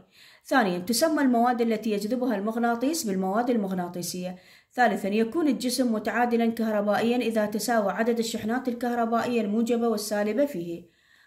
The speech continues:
رابعا، المواد التي لا يجذبها المغناطيس تسمى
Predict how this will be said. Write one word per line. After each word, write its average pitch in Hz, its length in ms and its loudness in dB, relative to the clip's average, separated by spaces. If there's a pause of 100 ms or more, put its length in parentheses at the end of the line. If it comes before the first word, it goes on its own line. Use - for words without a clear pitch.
(140)
رابعا، 185 500 0
المواد 247 440 0
التي 240 300 0
لا 233 180 2
يجذبها 233 460 0
المغناطيس 220 760 -2 (380)
تسمى 254 560 2